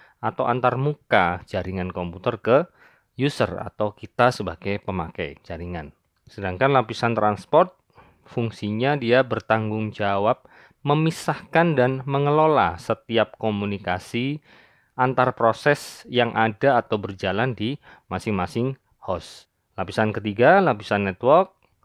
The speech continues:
fungsinya mengatur agar data itu bisa berjalan di sepanjang jaringan dari host asal ke host tujuan,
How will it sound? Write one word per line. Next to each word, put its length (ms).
fungsinya 800
mengatur 800
agar 480
data 420
itu 160
bisa 320
berjalan 480
di 240
sepanjang 640
jaringan 560
dari 240
host 320
asal 560
ke 160
host 320
tujuan, 540